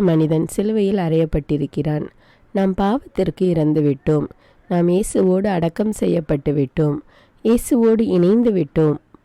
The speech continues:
பாவத்திற்கு இறந்தவர்களாகவும் நம்முடைய ஆண்டவராகிய இயேசு கிறிஸ்துவுக்குள் கடவுளுக்கென்று வாழ்கிறவர்களாகவும்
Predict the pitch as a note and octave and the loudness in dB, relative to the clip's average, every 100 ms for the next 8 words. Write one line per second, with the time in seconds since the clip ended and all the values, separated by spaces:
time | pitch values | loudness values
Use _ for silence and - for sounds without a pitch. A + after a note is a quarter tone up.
0 | - E3+ E3 E3+ - D#3 C#3+ D3+ D#3 F3 | -8 -4 0 0 0 -2 0 0 0 0
1 | F3 E3+ E3 E3 D#3+ E3+ E3+ E3+ F3 _ | 0 0 0 -2 -2 -2 -2 -4 -6 _
2 | - _ _ A#3 A#3 B3 A#3 A#3 C4 B3+ | -20 _ _ 0 4 4 2 2 2 0
3 | A#3 G#3+ G3+ G3 F#3 G3+ C4 A3 F3+ - | 0 0 0 2 0 0 -4 -2 -4 -2
4 | E3+ D3+ D3 - D3+ - - E3+ F#3+ B3 | 0 0 0 -4 -4 -6 -4 -2 0 0
5 | A#3 G3+ F#3+ F3 D3 D3 D3+ D3+ F3 E3+ | -2 -2 -2 0 0 0 0 -2 -4 -2
6 | E3 E3+ E3+ D#3+ E3+ E3 E3+ | -2 -2 -2 -4 -4 -4 -6